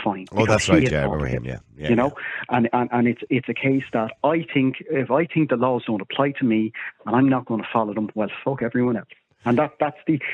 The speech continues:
Speaker 1: that's the general attitude, and that
Speaker 2: Yeah.
Speaker 1: is the
Speaker 2: Do,
Speaker 1: breakdown
Speaker 2: well,
Speaker 1: of
Speaker 2: I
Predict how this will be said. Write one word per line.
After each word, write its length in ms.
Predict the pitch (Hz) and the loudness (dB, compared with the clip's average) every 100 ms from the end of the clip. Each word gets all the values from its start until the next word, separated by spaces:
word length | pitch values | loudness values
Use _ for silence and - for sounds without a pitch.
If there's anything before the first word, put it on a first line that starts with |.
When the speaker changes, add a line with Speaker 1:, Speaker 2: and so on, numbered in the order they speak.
| - | -2
Speaker 1:
that's 160 | 170 160 | -2 0
the 80 | - | -2
general 540 | 139 156 151 139 135 131 | 0 0 0 0 -2 -2
attitude, 540 | 131 127 - 113 113 | -2 -2 -2 -2 0
and 100 | 120 123 | 0 0
that 100 | 139 | 4
Speaker 2:
Yeah. 160 | 110 | 4
Speaker 1:
is 60 | 80 | 2
the 60 | |
Speaker 2:
Do, 40 | - | 0
Speaker 1:
breakdown 240 | 127 202 - | 2 2 2
Speaker 2:
well, 100 | 214 | 0
Speaker 1:
of 160 | |
Speaker 2:
I 40 | 214 | 2